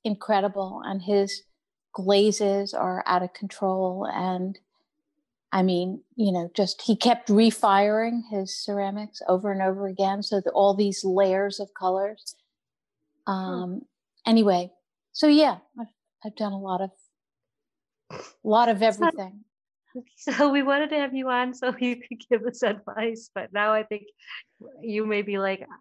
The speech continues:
Speaker 2: "You, I don't even know if you can help." I'm gonna
Speaker 1: What
Speaker 2: be
Speaker 1: are you
Speaker 2: like, "What
Speaker 1: talking
Speaker 2: are you,"
Speaker 1: about?
Speaker 2: I'm gonna be like,
Speaker 1: <laughs>
Speaker 2: "What is
Speaker 1: What
Speaker 2: she
Speaker 1: do you, I
Speaker 2: saying? I don't know. I don't know if I can do that." Now I'm stressed out.
Speaker 1: No, don't. Are you kidding?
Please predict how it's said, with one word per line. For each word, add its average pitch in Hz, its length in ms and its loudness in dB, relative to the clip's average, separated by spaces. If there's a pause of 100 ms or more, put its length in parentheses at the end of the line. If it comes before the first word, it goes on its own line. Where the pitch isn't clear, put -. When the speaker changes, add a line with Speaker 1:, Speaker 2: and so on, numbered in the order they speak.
Speaker 2:
"You, 214 260 -4 (260)
I 202 60 -2
don't 233 140 2
even 226 180 0
know 214 120 0
if 214 60 -6
you 220 140 -8
can 226 180 -6
help." 233 280 0 (760)
I'm 214 160 2
gonna 226 140 6
Speaker 1:
What 294 60 8
Speaker 2:
be 311 80 10
Speaker 1:
are - 20 10
you 330 60 8
Speaker 2:
like, 214 160 2
"What 381 80 8
Speaker 1:
talking 262 160 8
Speaker 2:
are 262 100 4
you," 294 40 6
Speaker 1:
about? 202 340 0
Speaker 2:
I'm 285 260 6
gonna 330 140 6
be 320 100 4
like, 294 360 4
Speaker 1:
<laughs> 240 520 -2
Speaker 2:
"What 392 140 6
is 403 160 6
Speaker 1:
What 294 100 6
Speaker 2:
she 359 120 8
Speaker 1:
do 381 60 4
you, - 40 -
I 311 80 4
Speaker 2:
saying? 269 400 6
I 262 140 4
don't 285 180 0
know. 277 100 4
I 269 140 4
don't 277 100 4
know 277 100 4
if 277 120 -2
I 269 80 0
can 269 180 -10
do 262 220 -8
that." 226 260 -2
Now 220 140 0
I'm 233 80 -6
stressed 208 360 -12
out. 185 280 -6 (400)
Speaker 1:
No, 302 240 4
don't. 320 320 2 (120)
Are 254 60 -2
you 240 180 -4
kidding? 339 440 -8